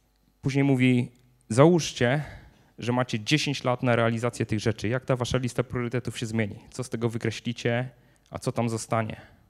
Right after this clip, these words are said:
Tak? Nie wiem, chcecie więcej czasu spędzać z rodziną, chcecie coś tam dokonać, chcecie coś po sobie zostawić, chcecie częściej spotykać się ze swoimi znajomymi, chcecie zarobić milion dolarów, cokolwiek. No,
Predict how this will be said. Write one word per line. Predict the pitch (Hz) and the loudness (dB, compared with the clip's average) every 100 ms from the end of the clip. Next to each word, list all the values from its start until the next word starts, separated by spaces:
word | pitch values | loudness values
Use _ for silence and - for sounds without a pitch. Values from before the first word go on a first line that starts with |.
| _ _ _ _ _ _ _ _ _ _ | _ _ _ _ _ _ _ _ _ _
Tak? | 131 139 - - _ _ _ _ - | -4 -4 -4 -20 _ _ _ _ -4
Nie | 113 | -2
wiem, | 98 95 | -2 -4
chcecie | - - 90 | -10 -10 -8
więcej | 95 98 | -6 -6
czasu | 95 - | -6 -8
spędzać | - - 101 101 | -10 -10 -8 -8
z | 104 | -8
rodziną, | 104 117 131 107 95 | -10 -4 -2 -2 -4
chcecie | - 92 87 | -8 -12 -12
coś | - - | -14 -14
tam | - 101 | -10 -6
dokonać, | 107 135 123 110 | -4 0 0 0
chcecie | 101 95 98 | -4 -10 -10
coś | - | -14
po | - | -12
sobie | - 110 113 | -8 -6 -6
zostawić, | 113 131 123 110 107 - - | -4 -2 -2 -2 -8 -14 -20
chcecie | - 98 107 107 - - _ | -10 -2 0 0 -6 -20 _
częściej | - 113 110 113 | 2 4 4 -2
spotykać | 107 - - - 110 | -4 -4 -4 -2 -2
się | 117 | -4
ze | 113 | -10
swoimi | - 117 113 | -4 -2 -2
znajomymi, | 113 120 117 135 139 113 | -2 -2 0 0 0 -2
chcecie | - 95 | -4 -8
zarobić | 101 98 104 - - _ _ - | -4 -4 -4 -6 -10 _ _ 0
milion | 110 123 123 | 2 2 4
dolarów, | 143 151 139 127 - - | 4 4 2 -2 -6 -10
cokolwiek. | 190 - 208 113 92 | -8 -2 2 4 2
No, | 110 | -2